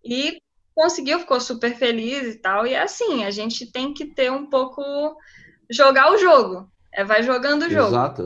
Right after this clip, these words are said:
Speaker 2: Eu acho que, é, se é possível, dependendo do nível que a gente esteja,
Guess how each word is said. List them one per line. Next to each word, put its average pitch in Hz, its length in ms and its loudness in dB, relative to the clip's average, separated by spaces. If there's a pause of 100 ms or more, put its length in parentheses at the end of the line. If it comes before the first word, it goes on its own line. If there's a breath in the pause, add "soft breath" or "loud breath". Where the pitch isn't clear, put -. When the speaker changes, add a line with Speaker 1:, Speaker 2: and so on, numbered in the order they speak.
Speaker 2:
Eu 104 240 0
acho 120 260 0
que, 131 480 -2 (680)
é, 101 500 -4 (1800)
se - 440 -4
é 160 120 2
possível, 127 960 -2 (220)
dependendo 113 640 -2
do 117 180 -4
nível 104 500 -2 (120)
que - 60 -12
a 95 60 -8
gente 98 200 -10
esteja, 95 640 -8